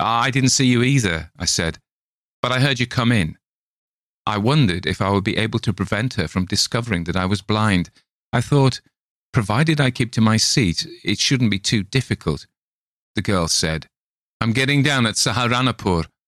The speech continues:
My aunt is meeting me there." "Then I had better not be too familiar," I said. "Aunts are usually formidable creatures." "Where are you going?" she asked. "To Dehra, and then to Mussoorie." "Oh, how lucky you are.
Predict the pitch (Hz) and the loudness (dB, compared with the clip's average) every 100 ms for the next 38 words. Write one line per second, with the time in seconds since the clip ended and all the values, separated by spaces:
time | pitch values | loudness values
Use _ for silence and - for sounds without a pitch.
0 | _ _ _ 120 123 135 151 127 110 120 | _ _ _ 0 2 2 2 2 2 2
1 | 143 110 90 82 85 80 - _ _ _ | 2 2 2 2 0 -2 -8 _ _ _
2 | _ _ - 107 117 104 104 - 104 113 | _ _ -4 0 2 2 2 -2 -4 -2
3 | 110 117 113 110 110 117 - 123 117 110 | -2 -2 0 0 0 0 0 0 2 2
4 | 113 92 87 90 101 87 80 127 160 147 | 2 2 0 0 0 -2 -2 0 2 2
5 | - 113 101 104 139 117 98 101 - 123 | 0 0 0 4 4 4 2 -2 0 2
6 | 117 117 147 123 95 104 85 - 85 - | 4 2 2 0 0 -2 -4 -2 -4 -4
7 | - _ _ _ _ _ _ - 175 196 | -14 _ _ _ _ _ _ 2 4 4
8 | 185 302 120 101 92 80 - - 90 85 | 4 2 2 0 -2 -6 -6 -4 -2 -2
9 | - - - _ _ _ - 147 131 127 | -6 -12 -20 _ _ _ -4 0 2 0
10 | 113 123 135 - _ - 107 113 117 117 | 0 0 -4 -10 _ -2 0 2 0 2
11 | 123 113 - 127 110 107 131 - _ _ | 2 2 2 2 2 0 -2 -6 _ _
12 | _ _ _ 135 156 147 113 139 135 139 | _ _ _ -2 2 2 2 2 2 4
13 | 151 185 - 151 127 107 | 2 2 0 2 4 2